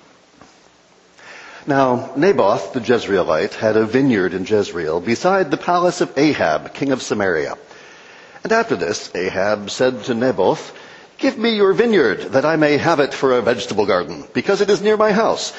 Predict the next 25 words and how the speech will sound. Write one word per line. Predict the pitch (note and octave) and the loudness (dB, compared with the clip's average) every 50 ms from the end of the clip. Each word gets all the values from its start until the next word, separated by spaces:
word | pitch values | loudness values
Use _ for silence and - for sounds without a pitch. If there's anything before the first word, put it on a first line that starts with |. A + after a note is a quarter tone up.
| - - - - - - | -16 -18 -18 -20 -10 -6
and | - A#3+ - | -4 -4 0
I | - G#3+ F#3+ | 2 2 4
will | D3 C3 B2 | 4 2 2
give | G2 A#2+ A2 | 2 0 0
you | F#2 G#2+ G#2+ G2+ | 0 0 2 2
a | F#2+ F#2+ | 2 2
better | F2 D#2+ F#2+ F#2 F#2 F#2 F#2 | 2 0 -2 -2 0 -2 -2
vineyard | F2 G#2 G2+ G2 G2+ G2 F#2+ | -2 -2 -2 0 -2 -2 -2
for | - G#2+ G2 B2+ F#3+ | 0 0 0 2 0
it, | G3 G3 - | 0 0 0
or | C#3+ C#3+ C#3 C3 A2 G2 | 2 2 2 2 2 0
if | G#2+ - C3 | 0 0 0
it | A#2+ | -2
seems | - - B2 B2+ B2 A2+ | -2 -2 -2 -2 -2 0
good | F#2+ A#2+ C#3 C3+ C3+ | 0 0 0 0 -2
to | D#3 | -4
you, | D#3 F3+ G3 G3 G3 - | -4 -2 0 0 0 2
I | D#3 E3 | 2 2
will | F3 E3+ E3+ | 2 2 2
give | C#3+ E3+ F3 C#3+ | 2 2 0 2
you | D#3+ D#3 | 2 2
its | C#3+ - | 2 2
value | - C3 B2+ B2+ B2+ A#2 A2 G#2 | 0 0 2 2 2 4 2 2
in | F#2+ | 2
money." | F#2 E2+ D2+ D2 C#2+ C#2+ | 0 -2 -4 -4 -8 -12